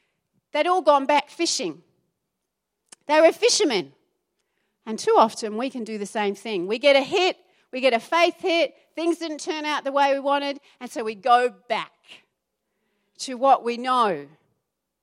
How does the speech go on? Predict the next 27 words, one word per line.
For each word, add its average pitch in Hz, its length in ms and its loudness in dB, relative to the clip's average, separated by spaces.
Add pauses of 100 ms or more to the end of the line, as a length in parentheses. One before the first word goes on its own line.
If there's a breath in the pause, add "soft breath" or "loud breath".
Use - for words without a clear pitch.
(380)
instead 233 380 -4
of 214 120 -8
focusing 226 840 -2 (260)
on 202 100 -12
what 190 220 -6
God 190 220 -4
has 180 120 -12
said. 160 320 -12 (1700)
Jesus 330 340 -4
had 240 140 -16
told 294 300 -4
his 262 120 -14
disciples 208 560 -10
who 220 140 -12
he 202 120 -10
was 196 240 -4
and 180 100 -12
what 196 140 -6
he's 190 300 -10
there 196 200 -12
for, 170 300 -12 (240 soft breath)
but 226 120 -20
they 254 140 -14
lost 254 300 -14
focus 226 500 -8
of 175 120 -16
it. 156 120 -20